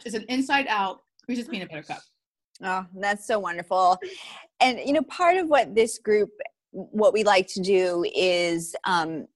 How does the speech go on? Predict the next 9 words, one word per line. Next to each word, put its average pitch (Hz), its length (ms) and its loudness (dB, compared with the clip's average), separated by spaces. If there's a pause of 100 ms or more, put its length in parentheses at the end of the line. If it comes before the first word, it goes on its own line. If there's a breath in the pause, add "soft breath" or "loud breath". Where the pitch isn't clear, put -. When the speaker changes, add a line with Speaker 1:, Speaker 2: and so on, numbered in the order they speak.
(280)
Speaker 2:
you 247 100 2
know, 247 100 4
bring 240 560 6
joy 180 720 6 (140)
to, - 160 -4 (180)
back 175 300 2 (100)
to 196 60 -4
eating 156 600 -2 (260)
and 165 220 -12